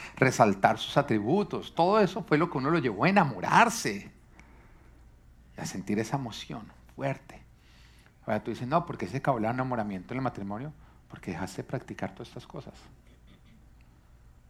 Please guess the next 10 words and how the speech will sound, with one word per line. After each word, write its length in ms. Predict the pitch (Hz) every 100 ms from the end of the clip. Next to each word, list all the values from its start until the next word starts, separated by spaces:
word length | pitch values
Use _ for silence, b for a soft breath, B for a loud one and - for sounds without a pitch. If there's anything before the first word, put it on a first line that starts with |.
| - - - - -
Son 120 | 98
decisiones. 680 | 123 127 110 139 156 95 - - - - - - - - - - - - - - - - - - - - -
Son 160 | 117
decisiones. 600 | 120 127 - 156 160 -
Y 40 | -
cuando 240 | 107 104
tú 120 | -
las 140 | 135 139
sigues 260 | 165 151
practicando, 880 | - 151 - - 143 151 110 113